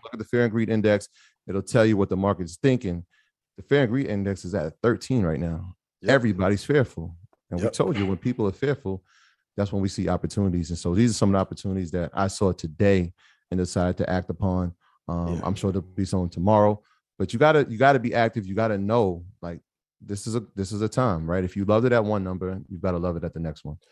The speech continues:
Speaker 2: I, I wanna stress this really quick. Please write this down, 'cause this is a scholarship. V O O, V T I, Apple, Microsoft. If you choose to deviate, the losses will be a lot heavier. So I know some of you guys, but V O O,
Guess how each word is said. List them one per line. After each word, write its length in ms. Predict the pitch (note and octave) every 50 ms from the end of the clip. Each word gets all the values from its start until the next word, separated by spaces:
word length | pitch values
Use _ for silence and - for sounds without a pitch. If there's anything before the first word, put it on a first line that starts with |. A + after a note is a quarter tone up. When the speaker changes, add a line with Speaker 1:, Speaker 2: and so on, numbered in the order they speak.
| _ _ _ _ _ _ - F#2+
Speaker 2:
I, 80 | F#2 -
I 100 | - G2+
wanna 160 | A2 A#2+ A2+ A2
stress 300 | - - B2 A2+ - -
this 160 | G#2+ - -
really 180 | A2 G#2+ A2
quick. 280 | G#2+ - - G2+ F#2 - _ _ _ _ _ _ _ _ _
Please 280 | - A#2 A#2 A#2 G#2+ G#2+
write 160 | A#2 A2+ A2
this 140 | A2+ G#2+ -
down, 260 | G#2+ F#2+ F#2 F2 - - _
'cause 320 | - E2+ E2+ F2 D#2+ - _ -
this 180 | F#2 F#2 -
is 160 | G#2 G2 F#2+
a 60 | G2+ -
scholarship. 520 | - G#2 F2+ E2+ E2 - - E2 D#2 - _ _ _ -
V 160 | F#2+ G#2+ B2+
O 60 | C#3
O, 340 | - - A2+ A#2+ B2+ C3+ C3 _ _ _ _ _ _ _ -
V 260 | D#2 E2 G2 G#2+ A#2
T 260 | - - B2+ B2 A#2
I, 220 | G#2+ G2+ G2+ F#2+ - _ - -
Apple, 280 | F2+ F2 E2+ - F2+
Microsoft. 640 | E2+ E2+ D#2+ D2+ - - - - - - - - _ _ _ _ _ _ _ _ _ _ _ _ _ _ _ _ _ _ _ _ _ _ _ _ _
If 120 | _ - F2
you 40 |
choose 300 | E2+ - - G#2+ A#2 A2+
to 80 | - C#3+
deviate, 460 | B2+ C3 B2+ A2+ G2+ F#2+ F2+ F2+ - _ _ _ _ _
the 80 | - E2
losses 440 | E2+ F2 F2 F2 - - F#2+ E2+
will 80 | E2+ D#2+
be 320 | D2+ D#2+ E2 D#2+ E2 E2 - _ -
a 60 | -
lot 240 | D#2+ D#2+ D#2+ E2 - _ _ _
heavier. 420 | - F2+ E2 - - - - - _ _ _ _ _
So 120 | - - D2+
I 40 |
know 100 | E2 F2+
some 160 | F2+ - G#2+ G#2+
of 60 | G#2+
you 80 | G#2
guys, 180 | G#2+ G#2 G#2 -
but 180 | - - E2+ D#2
V 200 | D2+ E2 F#2+ G#2+ B2+
O 20 |
O, 320 | - - B2+ B2 C3+ C#3